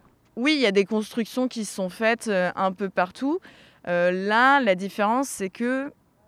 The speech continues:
pendant déjà, euh, plus de vingt ans, on est à Avignon et il faut quelque chose qui corresponde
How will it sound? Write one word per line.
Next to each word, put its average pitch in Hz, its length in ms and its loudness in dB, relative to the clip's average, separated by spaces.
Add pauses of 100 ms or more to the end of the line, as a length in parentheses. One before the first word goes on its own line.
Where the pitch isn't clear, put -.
(120)
pendant 202 280 -6
déjà, 208 460 -2
euh, 165 100 2
plus 262 220 -6
de 208 100 -8
vingt 208 220 -2
ans, 285 260 2
on 190 140 -4
est 202 120 -2
à 180 100 2
Avignon 220 540 -2
et 180 180 0
il 202 120 -4
faut 269 320 0
quelque 220 360 -2
chose 240 360 -4
qui - 160 -12
corresponde 247 960 0